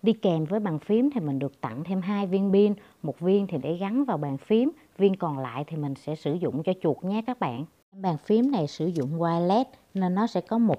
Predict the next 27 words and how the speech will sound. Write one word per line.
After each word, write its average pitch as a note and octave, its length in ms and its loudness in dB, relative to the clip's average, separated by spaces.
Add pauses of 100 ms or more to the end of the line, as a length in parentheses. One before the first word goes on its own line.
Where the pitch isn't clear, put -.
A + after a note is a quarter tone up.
(180)
U G3+ 60 -4
S - 140 -8
B F#3 60 -2
với F3+ 280 0
đít B3+ 220 -2
con F3+ 240 -2
chuột. C3+ 180 2 (280)
Bạn D3+ 300 -2
nào D#3 180 -2
muốn G3 260 0
dùng D3+ 260 2
thì C#3+ 120 -2
chỉ D3 180 -6
cần C3+ 240 -4
lấy G3 260 0
ra F3 280 0
và - 160 -10
cắm A3+ 240 0
nó B3+ 160 2
vào D3 160 -4
laptop, G#3+ 560 2
máy G#3+ 160 0
tính A#3 280 2
bàn C#3+ 260 0
hoặc C3+ 180 -8
T - 20 -8 (160)
V F3 40 0